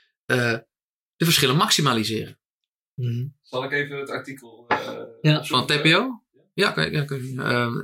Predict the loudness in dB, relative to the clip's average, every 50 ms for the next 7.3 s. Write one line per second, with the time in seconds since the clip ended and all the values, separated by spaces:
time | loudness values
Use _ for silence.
0 | -10 -14 -16 _ 0 2 4 4 6 6 6 6 6 4 4 2 0 0 -4 -4
1 | -4 -4 -6 -6 -6 -6 -6 -8 -6 -4 -4 -4 -4 -6 -10 _ 0 2 2 2
2 | 2 0 2 2 2 2 2 0 -2 -6 _ _ _ _ _ _ 0 0 0 2
3 | 2 2 2 2 2 0 -2 -2 -4 -4 -4 -6 -6 -6 -6 -6 -8 -8 -10 -12
4 | -12 -10 -10 -10 -10 -10 -8 -6 -6 -6 -6 -6 -8 -10 -12 -14 -12 -10 -10 -10
5 | -10 -12 _ _ _ _ _ _ _ _ _ _ _ _ -6 -4 -2 -2 -2 -2
6 | -2 0 2 2 2 2 2 0 0 0 0 0 0 0 -2 -2 -2 -6 -8 -8
7 | -12 -10 -12 -12 -14 -18